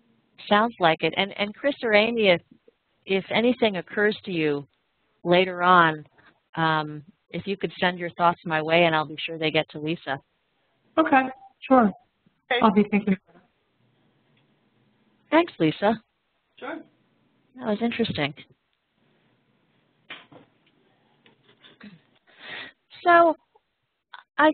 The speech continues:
Speaker 1: thought it might be useful to spend a little bit of time talking about how to use webinars as a training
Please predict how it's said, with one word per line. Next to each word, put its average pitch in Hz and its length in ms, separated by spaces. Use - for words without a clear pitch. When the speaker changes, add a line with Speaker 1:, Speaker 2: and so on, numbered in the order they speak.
Speaker 1:
thought 427 240
it 254 80
might 240 260
be 196 420
useful 185 760
to 190 420
spend 269 260
a 269 60
little 233 220
bit 202 140
of 185 160
time 175 480
talking 202 360
about 165 440
how 214 440
to 170 440
use 185 300
webinars 180 580
as 160 100
a 147 60
training 185 480